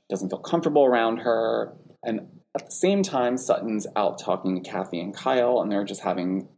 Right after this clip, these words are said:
you know, a couple drinks, having fun, talking about the situation in a very fun manner. And Sutton gets up and says, "Well, I'm gonna be a good girlfriend and return Crystal's coat to her." So she walks back there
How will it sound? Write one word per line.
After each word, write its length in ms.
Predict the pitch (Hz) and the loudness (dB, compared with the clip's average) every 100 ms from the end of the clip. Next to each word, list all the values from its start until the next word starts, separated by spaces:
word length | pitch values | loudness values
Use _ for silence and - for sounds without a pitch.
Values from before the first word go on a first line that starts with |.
| - | -8
you 100 | 104 | -2
know, 120 | 80 | -2
a 60 | 73 | -2
couple 260 | - - | -4 -4
drinks, 340 | 98 101 90 - | -2 -2 -2 -4
having 340 | 87 87 82 | -4 -4 -8
fun, 420 | - 127 113 113 | 0 2 2 0
talking 400 | 104 92 90 92 | -2 -4 -4 -2
about 320 | 87 85 67 - - _ | 0 0 0 -6 -20 _
the 60 | - | -8
situation 720 | - 98 104 98 98 101 98 | -6 -2 0 2 0 0 -2
in 160 | 104 104 | -2 -4
a 140 | - - | -4 0
very 220 | 196 214 | 2 4
fun 420 | 190 - 113 101 95 | 2 2 2 4 4
manner. 560 | 78 65 65 76 120 - - - - | 2 0 -2 -2 -6 -14 -20 -12 -2
And 560 | 113 104 104 104 95 - - _ _ - - | 2 2 2 0 -2 -8 -20 _ _ -20 -12
Sutton 440 | - - 120 110 | 0 2 2 0
gets 180 | 107 - | 0 2
up 400 | 73 - - _ _ | 0 0 -8 _ _
and 180 | 101 95 | -2 0
says, 360 | 92 90 92 - | 2 2 0 4
"Well, 280 | 101 101 - | 4 4 2
I'm 160 | 110 143 | -2 0
gonna 120 | 139 | 0
be 120 | 110 | 0
a 40 | |
good 180 | 101 98 | 2 0
girlfriend 420 | 120 135 143 95 | 2 2 2 0
and 140 | 87 95 | 0 -2
return 680 | 82 - 98 95 92 95 95 - | -4 -4 -2 0 0 -2 -4 -12
Crystal's 460 | - 95 - 92 - | -4 -4 -2 -4 -2
coat 280 | - 185 190 | 2 2 0
to 80 | - | -4
her." 360 | - - - - - _ | -4 -4 -8 -18 -20 _
So 80 | - | -8
she 160 | 104 107 | -4 2
walks 300 | 95 - - | 4 4 0
back 300 | 143 156 - | -2 0 0
there 520 | 104 101 110 - - | 2 2 2 -2 -8